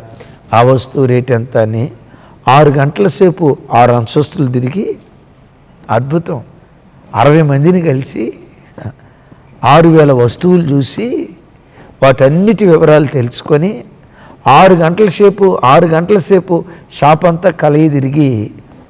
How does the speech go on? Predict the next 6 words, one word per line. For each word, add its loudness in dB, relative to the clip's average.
ఒట్టి -2
చేతులతో -2
తిరిగి -8
వస్తారు. -14
దాన్ని 2
ఏమంటారంటే, -2